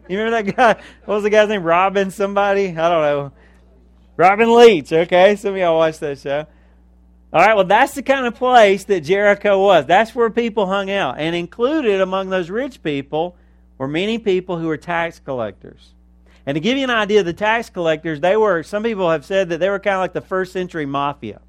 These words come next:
okay? They roughed people up to get money out of them for the government. And oh, by the way, while I'm roughing you up for the government, the government's kinda turning their eyes away, not noticing that I'm taking my share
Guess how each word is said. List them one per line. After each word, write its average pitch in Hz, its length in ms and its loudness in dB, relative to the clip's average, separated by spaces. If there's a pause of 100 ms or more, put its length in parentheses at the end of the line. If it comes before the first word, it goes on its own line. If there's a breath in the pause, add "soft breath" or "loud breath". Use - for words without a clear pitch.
(180)
okay? 151 380 -4 (400 soft breath)
They 170 160 2
roughed 202 340 2
people 220 380 2
up 180 380 4
to 175 80 -2
get 165 180 0
money 196 340 -2
out 196 220 2
of 160 140 2
them 160 100 -8
for 165 160 -4
the 151 80 -4
government. 151 580 -2 (220 soft breath)
And 175 180 2
oh, 240 140 4
by 208 220 6
the 190 60 0
way, 233 200 6
while 196 140 4
I'm 190 180 -2
roughing 208 380 0
you 202 140 0
up 185 160 2
for 180 100 -8
the 170 100 -6
government, 190 540 0
the 175 80 -6
government's 208 460 -2
kinda 196 260 -4 (100)
turning 220 320 -6
their 185 180 -2
eyes 214 320 0
away, 175 420 0 (220 soft breath)
not 208 360 -2
noticing 196 640 2
that 170 120 0
I'm 196 180 2
taking 190 380 -2
my 190 240 0
share 170 600 -4